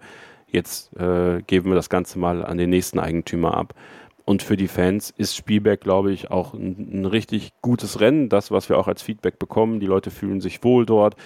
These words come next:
die, die genießen das Wetter, die genießen die Landschaft, die Plätze auf den Tribünen sind gut. Ja, also freu mich, find's gut. Das ist ja, im Grunde genommen ist es ja auch irgendwo unser,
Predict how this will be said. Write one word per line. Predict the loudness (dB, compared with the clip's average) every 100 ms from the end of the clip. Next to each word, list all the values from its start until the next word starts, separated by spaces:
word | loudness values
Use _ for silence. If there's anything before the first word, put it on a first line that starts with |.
| -20 -20 _ -20 -6
die, | -2 -2
die | 0
genießen | 0 2 0 0
das | 2
Wetter, | 2 2
die | -2
genießen | 0 0 -2 0
die | 2
Landschaft, | 2 0 2 2 2 -6
die | -8 -6 -8 -2
Plätze | -2 0 2 0
auf |
den | 0 -4
Tribünen | -4 -2 0 0 2
sind | 0
gut. | 2 2 2 0 -14 -18 -20 -20 -20 -20 -20 _ _ _ _
Ja, | -2 -2 -6 -8
also | -4 0 0 -2 -6 _ _ _ _ _ _ _ -2
freu | 0
mich, | 0 -4 -10 -8
find's | -8 -2
gut. | -2 -2 _
Das | -4 -4
ist | 2
ja, | 4 4
im | 0
Grunde | 2 4 6
genommen | 4 4
ist | 4
es | 4
ja | 4
auch | 2
irgendwo | 0 0 4
unser, | 6 4 2 -2